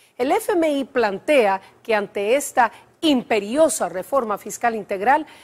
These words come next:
la misma debe elevar la forma duradera de los ingresos fiscales y por esa vía poder solventar los gastos del gobierno central,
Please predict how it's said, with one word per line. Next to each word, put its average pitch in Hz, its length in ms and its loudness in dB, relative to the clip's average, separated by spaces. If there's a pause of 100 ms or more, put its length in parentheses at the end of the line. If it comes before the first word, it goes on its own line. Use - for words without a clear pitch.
(160)
la 240 140 4
misma 294 600 0
debe 226 440 0
elevar 208 420 0
la 285 140 0
forma 247 460 0
duradera 240 840 2
de 190 180 -8
los 170 280 -8
ingresos 208 520 -4
fiscales 254 580 -4 (320)
y 269 80 -18
por 294 160 -2
esa 370 200 0
vía 233 260 0
poder 240 300 -2
solventar 240 840 0
los 233 220 -6
gastos 240 400 -2
del 196 120 -4
gobierno 202 480 -4
central, 233 520 -2